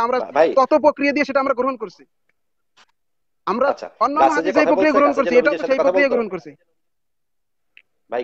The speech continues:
Speaker 2: গাছে যে নবীজির সাথে কথা বলছে? ভাই, আপনার প্রত্যেকটা প্রশ্নের উত্তরই আমি দিয়েছি, কিন্তু দুঃখের বিষয় হচ্ছে আপনি, মানে, হয়তো শোনেন না বা বোঝেন না।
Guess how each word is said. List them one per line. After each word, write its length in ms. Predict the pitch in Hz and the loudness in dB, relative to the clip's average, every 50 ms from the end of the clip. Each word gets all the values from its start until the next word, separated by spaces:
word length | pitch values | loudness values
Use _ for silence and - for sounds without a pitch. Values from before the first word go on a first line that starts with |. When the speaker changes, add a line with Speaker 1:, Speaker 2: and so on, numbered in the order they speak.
| 113 120 | -6 -6
Speaker 2:
গাছে 180 | 113 110 - 147 | -6 -6 -6 -6
যে 80 | 143 160 | -6 -4
নবীজির 300 | 156 147 147 151 160 156 - | -4 -4 -4 -6 -8 -8 -8
সাথে 120 | 151 165 | -4 -2
কথা 160 | 147 139 151 170 | -2 -2 0 0
বলছে? 280 | 180 175 156 - 110 92 - _ _ _ _ _ _ _ _ _ _ _ _ _ _ _ _ _ _ _ _ _ _ _ - | -2 -4 -4 -8 -14 -14 -14 _ _ _ _ _ _ _ _ _ _ _ _ _ _ _ _ _ _ _ _ _ _ _ -2
ভাই, 100 | 139 151 | 0 0
আপনার 240 | 127 - - 160 - | 0 0 -2 -6 -6
প্রত্যেকটা 300 | 160 165 - 185 - 190 | -6 -6 -6 -6 -6 -6
প্রশ্নের 320 | 185 180 175 - 190 185 | -6 -8 -8 -6 -6 -8
উত্তরই 220 | 185 - 196 196 196 | -6 -6 -6 -4 -4
আমি 80 | 190 170 143 | -6 -6 -4
দিয়েছি, 220 | 175 190 170 - 113 | -2 -4 -4 -4 -8
কিন্তু 200 | 101 123 120 143 131 | -18 -14 -12 -12 -12
দুঃখের 300 | 113 120 - - - 156 | -12 -12 -14 -12 -12 -12
বিষয় 240 | 175 156 185 170 160 | -8 -6 -6 -4 -4
হচ্ছে 160 | 160 160 156 | -4 -4 -4
আপনি, 220 | 131 110 - 135 139 139 135 107 | -6 -6 -6 -8 -10 -10 -10 -10
মানে, 220 | 107 117 117 120 120 - - | -10 -8 -8 -8 -8 -8 -6
হয়তো 200 | 113 123 127 143 143 | -8 -6 -6 -8 -8
শোনেন 280 | - - 196 202 190 | -6 -4 -4 -4 -4
না 80 | 180 170 160 | -4 -2 -2
বা 80 | 156 | -4
বোঝেন 260 | 135 123 147 143 135 | -4 -4 -4 -6 -6
না। 120 | 123 98 | -8 -10